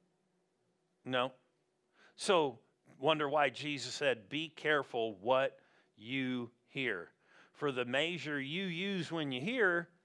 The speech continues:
it comes to you." And what is the measure? Believing.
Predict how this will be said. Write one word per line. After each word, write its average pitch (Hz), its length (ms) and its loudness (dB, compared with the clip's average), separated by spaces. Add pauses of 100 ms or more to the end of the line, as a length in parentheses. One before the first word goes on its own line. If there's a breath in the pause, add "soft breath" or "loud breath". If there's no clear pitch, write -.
(800)
it - 200 -4
comes 170 360 2
to 165 100 -6
you." 208 280 -2
And 143 140 0
what 208 180 6
is 170 180 -4
the 170 120 0
measure? 165 840 -2 (640)
Believing. 185 560 2